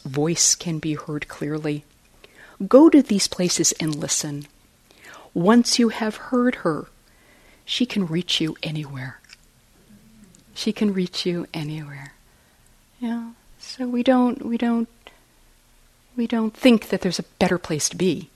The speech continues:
than where we are, wherever we are. And we come to these particular environments because they're thin,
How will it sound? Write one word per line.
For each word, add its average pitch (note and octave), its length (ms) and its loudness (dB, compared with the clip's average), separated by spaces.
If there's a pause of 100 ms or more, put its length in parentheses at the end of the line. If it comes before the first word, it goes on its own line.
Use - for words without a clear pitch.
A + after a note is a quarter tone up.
(160)
than D#3+ 300 -6
where D#3 200 -2
we D3+ 200 -6
are, E3 280 -4
wherever D#3 640 -4
we D3+ 380 -12 (120)
are. - 220 -16 (1400)
And B3 320 8
we G#3 160 0
come - 440 -2
to A#3+ 180 -6
these A#3+ 180 -2
particular G#3 880 -4 (400)
environments F3+ 960 -4
because - 500 -2
they're A#3 180 -4
thin, C#3+ 420 -8